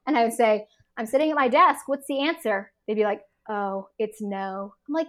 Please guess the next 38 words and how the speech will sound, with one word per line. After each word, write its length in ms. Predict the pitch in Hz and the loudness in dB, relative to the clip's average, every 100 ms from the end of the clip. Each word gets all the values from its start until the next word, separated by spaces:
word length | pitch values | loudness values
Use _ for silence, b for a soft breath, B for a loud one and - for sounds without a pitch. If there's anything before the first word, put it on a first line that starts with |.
| 349 | 0
"Yep, 240 | 403 403 294 | 2 2 2
you 140 | 320 | 2
know 160 | 330 330 | 4 6
what? 240 | 349 381 - b b - | 6 4 -2 b b -6
Next 400 | 214 240 262 - | -2 0 -2 -2
time, 280 | 311 330 330 b _ - | 0 0 -2 b _ -2
ask 280 | 208 247 - | 0 0 -2
before 240 | 285 302 | 2 4
I 80 | 302 | 4
sit 200 | 302 349 | 2 -2
down. 380 | 392 403 330 330 - | 0 2 2 2 2
I'll 100 | 233 | 2
be 140 | 226 233 | 4 -2
through 420 | 240 262 277 240 | 0 2 4 2
in, 120 | 226 | 0
like, 240 | 226 226 226 _ _ - | 2 2 -2 _ _ -6
twenty 320 | - 262 320 | 0 2 4
minutes." 520 | 370 359 294 262 - - | 4 2 2 -2 -10 -6
And 80 | 220 | -4
I 80 | |
would 140 | 202 202 | -4 -2
set 120 | 247 | -2
the 60 | 311 | -2
timer. 460 | 339 302 277 294 | -2 0 2 2
I 100 | 269 | 4
usually 320 | 254 285 339 | 4 4 4
would 120 | 440 427 | 2 2
set 120 | 339 | -2
the 80 | 330 | 0
timer 320 | 294 254 240 | 2 2 2
so 100 | 247 | 2
they 120 | 233 | 2
knew 200 | 233 269 | 4 4
how 100 | 269 | 2
much 200 | 254 - | -2 -4
time 180 | 247 220 | -6 -4
was 160 | 208 | -4
left. 360 | 214 233 - | -4 -6 -8